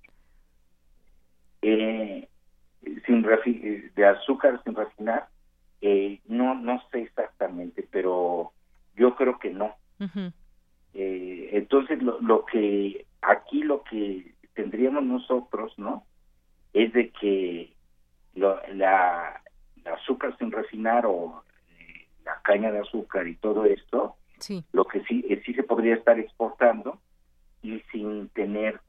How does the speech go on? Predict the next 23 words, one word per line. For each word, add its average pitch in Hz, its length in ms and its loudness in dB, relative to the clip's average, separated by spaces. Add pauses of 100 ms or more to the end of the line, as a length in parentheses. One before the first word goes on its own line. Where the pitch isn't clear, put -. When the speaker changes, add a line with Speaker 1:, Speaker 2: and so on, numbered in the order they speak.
Speaker 1:
cuotas 113 480 0
ni 107 100 -6
nada, 113 460 0
sino 95 300 -10
que 85 280 -10 (480)
se - 80 0
podría 98 420 2
hacer 104 340 -4 (240)
de 98 100 -8
manera 98 420 -4
libre, 254 440 -2
¿no? 226 340 -4
Speaker 2:
Ujú. 202 360 -8 (260)
Sí, 240 200 4
porque 254 220 6
la 247 80 6
Speaker 1:
Entonces 247 80 -2
Speaker 2:
que 254 80 0
se 269 120 -4
manda 269 260 2
es 285 60 -2
refinada, 190 560 -2
¿no? 214 200 -8